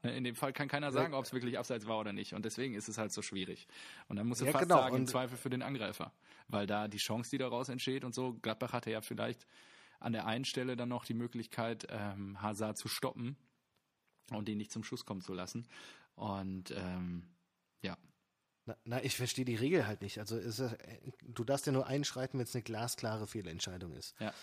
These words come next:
Speaker 2: Für mich ist so, aufgrund der Bilder und wie sie es dann entschieden haben, dargelegt haben, kannst du nicht sagen, dass Reus glasklar im Abseits ist.
Speaker 1: Ja.
Speaker 2: So, deswegen sage ich, musst du dann, kannst du da nicht eingreifen.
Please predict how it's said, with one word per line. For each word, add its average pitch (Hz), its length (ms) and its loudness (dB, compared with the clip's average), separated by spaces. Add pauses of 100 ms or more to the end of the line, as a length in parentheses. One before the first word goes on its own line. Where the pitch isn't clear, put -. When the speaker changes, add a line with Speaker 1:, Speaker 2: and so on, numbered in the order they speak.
(200)
Speaker 2:
Für 113 100 -4
mich 123 220 2
ist 135 160 2
so, 131 320 8
aufgrund 131 360 2
der 117 120 6
Bilder 139 480 4
und 120 120 0
wie 117 100 0
sie 120 80 -2
es 113 80 2
dann 113 120 0
entschieden 131 420 -2
haben, 123 220 0
dargelegt 117 560 0
haben, 110 300 -2
kannst - 280 -2
du 120 60 4
nicht 110 180 2
sagen, 104 380 0
dass 92 260 -4
Reus 98 360 -2
glasklar 87 840 -4
im 90 120 -6
Abseits - 380 -6
ist. - 200 -8 (160)
Speaker 1:
Ja. 113 140 0 (100)
Speaker 2:
So, 90 320 -10
deswegen 117 540 0
sage 113 320 -2
ich, 156 260 0
musst 135 300 2
du 123 100 2
dann, 117 320 2
kannst 120 220 0
du 117 40 0
da 107 140 0
nicht 113 160 -2
eingreifen. 90 720 -6